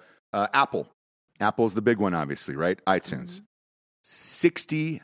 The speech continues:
Speaker 1: million streams opening day. That shattered every single record they've ever had. Spotify, same as well. Uh, it ended up being number one in a hundred and fifty-two out of the hundred and seventy-two countries, um, with music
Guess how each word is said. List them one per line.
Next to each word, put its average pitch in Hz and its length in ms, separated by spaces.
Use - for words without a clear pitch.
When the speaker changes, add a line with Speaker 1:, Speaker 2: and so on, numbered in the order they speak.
Speaker 1:
million 123 500
streams 110 640
opening 95 400
day. 113 380
That 92 160
shattered 92 560
every 92 320
single 87 340
record 85 460
they've 92 100
ever 87 220
had. 104 340
Spotify, 95 840
same 104 340
as 85 160
well. 101 480
Uh, 90 260
it 98 80
ended 127 180
up 123 80
being 120 240
number 147 280
one 131 520
in 113 220
a 101 140
hundred 139 420
and 131 100
fifty-two 123 800
out 101 100
of 104 60
the 92 120
hundred 113 240
and 101 120
seventy-two 113 640
countries, 113 540
um, 87 400
with 104 180
music 104 380